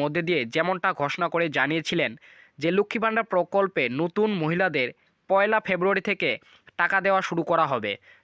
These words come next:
ঠিক তেমনই মুখ্যমন্ত্রী মমতা বন্দ্যোপাধ্যায়ের ঘোষণা অনুযায়ী যে সমস্ত মহিলারা লক্ষ্মী ভাণ্ডার প্রকল্পে নতুন করে সেপ্টেম্বর এবং ডিসেম্বর মাসে আবেদন করেছিলেন, শুধুমাত্র সেই সমস্ত মহিলাদেরই তেসরা ফেব্রুয়ারি থেকে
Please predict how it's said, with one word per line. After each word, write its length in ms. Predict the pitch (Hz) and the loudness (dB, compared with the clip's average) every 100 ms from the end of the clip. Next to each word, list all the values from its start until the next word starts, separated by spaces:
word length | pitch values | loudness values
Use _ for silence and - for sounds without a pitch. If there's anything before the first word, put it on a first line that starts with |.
| - | -4
ঠিক 140 | 247 233 - | -4 -4 -2
তেমনই 380 | 175 202 202 143 | 0 2 0 0
মুখ্যমন্ত্রী 420 | 165 214 202 196 | -2 -2 -2 -2
মমতা 340 | 190 147 156 175 | -2 0 0 0
বন্দ্যোপাধ্যায়ের 640 | 180 185 190 170 135 113 - | 0 0 0 0 -2 -2 -4
ঘোষণা 360 | 147 165 202 196 | -2 -2 -2 -4
অনুযায়ী 400 | 160 180 170 123 120 135 | -2 -2 -2 -4 -6 -2
যে 80 | 202 | 0
সমস্ত 360 | 214 226 220 - 208 | 2 0 0 0 2
মহিলারা 360 | 170 196 202 127 | 4 4 2 2
লক্ষ্মী 300 | 120 170 226 208 | 0 0 0 0
ভাণ্ডার 280 | 208 208 175 | 2 0 0
প্রকল্পে 460 | 170 196 190 175 131 151 | 2 2 2 0 0 -2
নতুন 260 | 160 208 208 | 0 0 0
করে 140 | 208 196 - | 0 0 0
সেপ্টেম্বর 540 | 156 - 170 165 160 175 - - | -2 0 0 2 0 0 -6 -6
এবং 120 | 147 170 147 | -2 -2 -2
ডিসেম্বর 380 | 151 196 185 185 | 0 0 2 2
মাসে 280 | 180 160 117 139 131 | 0 -2 -4 -2 -2
আবেদন 260 | 139 156 165 151 | 0 0 -2 0
করেছিলেন, 420 | 175 180 156 110 - - - - | 0 0 -2 -4 -6 -20 -20 -16
শুধুমাত্র 520 | - 208 226 220 214 220 | -4 0 2 0 0 -2
সেই 200 | - 175 - | 0 -2 -2
সমস্ত 340 | 185 180 - 185 165 | -2 -2 0 0 0
মহিলাদেরই 540 | 143 160 175 180 160 104 - _ _ | 0 0 2 2 0 -4 -10 _ _
তেসরা 340 | 196 202 202 220 214 | -2 -2 0 -2 0
ফেব্রুয়ারি 400 | 165 156 175 175 | -2 0 0 0
থেকে 280 | 185 170 | -2 -2